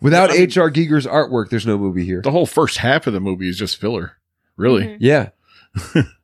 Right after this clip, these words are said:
Speaker 2: They start with the premise that they're gonna go find this beacon, but that's about it for the whole first
Speaker 1: And that
Speaker 2: hour of the
Speaker 1: ship,
Speaker 2: movie.
Speaker 1: another thing to tie it in with Prometheus, that ship that we see in Alien when they're walking up to it, looks like a big horseshoe.
Speaker 2: Yeah.
Speaker 3: Mm-hmm.
Speaker 1: That's the ship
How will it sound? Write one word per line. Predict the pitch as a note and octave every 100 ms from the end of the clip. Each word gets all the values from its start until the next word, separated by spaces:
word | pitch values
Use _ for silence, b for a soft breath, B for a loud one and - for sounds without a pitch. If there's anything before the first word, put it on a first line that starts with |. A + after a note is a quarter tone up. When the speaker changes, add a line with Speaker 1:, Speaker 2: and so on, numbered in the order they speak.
| _ _ _ _
Speaker 2:
They | G#2+
start | F#2+ A#2 C3
with | G2+
the | G2+
premise | - A2+ A#2 G2+
that | G2+
they're | F#2+ G2
gonna | G2+
go | F#2+ G2 F#2 _ -
find | G2 G2
this | E2
beacon, | F#2 A2+ F#2
but | E2+
that's | F2+ A2+
about | D2+ F2
it | F#2+ A#2+
for |
the | F2+
whole | G2
first | -
Speaker 1:
And | D#3
that | E3+
Speaker 2:
hour | D#3+
of |
the | G2+
Speaker 1:
ship, | G3 E3+
Speaker 2:
movie. | A#2+
Speaker 1:
another | C3+ C3+
thing | C3+
to | A2+
tie | - A2
it | G#2+
in | G#2
with | F#2+
Prometheus, | A2+ G2+ A2 F#2 D#2
that | - G#2
ship | - C#3+ B2+ _
that | G#2
we | E2+
see | G2+ - A#2 A#2 A#2+ - _ _ -
in | G#2+
Alien | A2+ B2 B2+ B2+
when | G#2
they're | G2+
walking | G#2 G#2 A2
up | G#2
to |
it, | F#2+
looks | G2
like | G#2
a |
big | F2 G2+ E2 _ -
horseshoe. | - A2 - C3 C3 _ _
Speaker 2:
Yeah. | - G2
Speaker 3:
Mm-hmm. | B3+ C4 A#3+ A#3+ -
Speaker 1:
That's | B2 A2+ -
the |
ship | A#2 - C#3+ B2+ -